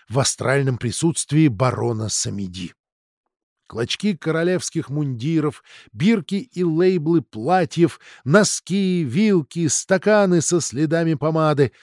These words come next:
Голговского удивляет обилие личных вещей, попавших в распоряжение Бокеров. Видимо, в Букингемском дворце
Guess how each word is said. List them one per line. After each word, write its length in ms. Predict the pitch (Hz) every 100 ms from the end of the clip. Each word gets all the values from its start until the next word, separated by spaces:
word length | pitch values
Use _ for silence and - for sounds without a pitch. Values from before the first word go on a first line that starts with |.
| - _ _ _ -
Голговского 580 | 131 147 208 - 190
удивляет 640 | 190 208 151 190 214 180 151
обилие 380 | 151 175 165 160
личных 420 | 170 - 151 127
вещей, 460 | 139 - - 190
попавших 560 | 160 156 160 156 - 139
в 60 | 139
распоряжение 760 | 143 - 143 113 147 139 147
Бокеров. 720 | 123 110 147 120 139 117 - _ - - - -
Видимо, 500 | 101 180 165 165 165
в 120 | 120
Букингемском 880 | 139 131 139 123 151 135 - 131 104
дворце 640 | 110 101 - - 202